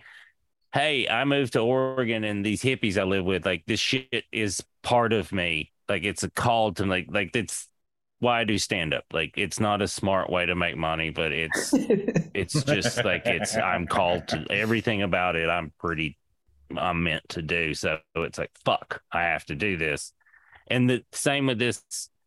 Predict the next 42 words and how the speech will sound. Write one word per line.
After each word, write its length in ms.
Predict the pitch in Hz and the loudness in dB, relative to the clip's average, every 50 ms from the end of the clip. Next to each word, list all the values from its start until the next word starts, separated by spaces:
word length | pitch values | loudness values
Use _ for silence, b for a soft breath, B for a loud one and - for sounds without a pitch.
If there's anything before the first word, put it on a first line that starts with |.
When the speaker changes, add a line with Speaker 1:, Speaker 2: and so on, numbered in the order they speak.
| _ _ _ _ | _ _ _ _
Speaker 1:
So 140 | - - 143 95 | 0 2 2 2
I 160 | 95 139 135 | 2 0 0
think 260 | - - 156 151 123 | 0 0 0 2 2
that 280 | 143 139 139 139 123 101 | 2 0 2 0 0 0
that's 320 | 131 135 131 - - - | 0 0 0 -2 -6 -2
that 160 | - 127 98 - _ | -2 -2 -2 -2 _
code. 280 | - - 156 185 190 139 | -2 0 2 2 2 2
You're 120 | 135 120 - | 2 0 0
like, 240 | 120 113 104 - - | 0 -2 -2 -4 -4
sure, 220 | - - - 135 123 | -4 -2 0 0 0
there's 200 | 107 113 110 95 | 0 -2 -2 -2
an 100 | 101 90 | -2 -2
outlaw 420 | 87 90 - - 85 85 85 80 | -2 -2 -2 -2 -2 0 0 0
element 400 | 76 80 85 87 82 82 80 - - | 0 0 0 0 -2 -4 -6 -6 -4
to 160 | - 98 92 | -2 0 0
it, 100 | 78 - | 0 0
but 140 | 90 98 - - | -2 -4 -2 0
that's 380 | - 127 139 131 - - - - | 0 0 2 2 0 -4 -2 0
not 380 | 147 143 131 131 127 120 - - _ 85 - - _ _ _ _ _ _ | 2 2 4 4 2 2 0 -2 _ -8 -8 -8 _ _ _ _ _ _
what 260 | 117 123 120 - - | 0 0 0 0 -2
people 360 | - 127 123 - - 110 95 | -2 -2 -2 0 0 -2 -2
think. 560 | 87 - - - - 143 139 131 113 - - - | -2 -4 -8 -2 0 2 2 0 -2 -4 -8 -2
That's 300 | - 117 113 101 - - | -2 -2 -2 -2 0 0
not 200 | 151 151 156 151 | 0 0 0 0
the 120 | - 131 107 | 0 -2 -2
sexy 680 | - - - 156 135 - - - - - 104 90 - _ | 0 0 0 0 0 0 -4 -8 -6 -4 -4 -6 -4 _
thing 220 | - 117 104 95 80 | -4 -4 -2 -4 -2
people 440 | - 113 104 - 104 101 92 - - - | -2 -2 -2 0 0 0 0 -2 -4 -10
view 420 | - 92 85 104 113 110 104 101 101 | -10 -6 -2 0 2 2 2 2 2
it. 160 | 95 85 - | 2 2 0
Like, 220 | 98 98 92 82 92 | 0 0 0 0 0
that 200 | 127 151 160 - | 0 0 0 0
element 540 | - 139 143 151 151 147 139 131 123 113 - - _ _ _ _ _ _ _ _ _ _ _ _ _ _ _ _ _ _ _ _ _ _ | 0 0 2 2 2 2 2 2 0 0 -4 -8 _ _ _ _ _ _ _ _ _ _ _ _ _ _ _ _ _ _ _ _ _ _
is 260 | - 131 147 127 - | 0 0 0 2 2
it, 180 | 143 127 101 - - _ _ _ _ | 0 0 0 -2 -6 _ _ _ _
it's 220 | - 127 151 139 - | -2 -2 -2 -2 -4
still 360 | - - - 170 160 143 131 | -4 0 2 2 4 4 2
around, 600 | 110 98 104 104 113 113 110 107 98 92 90 92 87 | 2 2 2 2 2 2 0 0 0 0 -2 -2 -2
but 180 | 104 104 90 | -2 -2 0
not 320 | 107 120 127 131 123 - - | 0 0 2 2 2 2 0
in 260 | 113 113 113 107 104 | 0 0 0 0 0
the 300 | 104 101 98 92 87 | 0 2 0 0 -2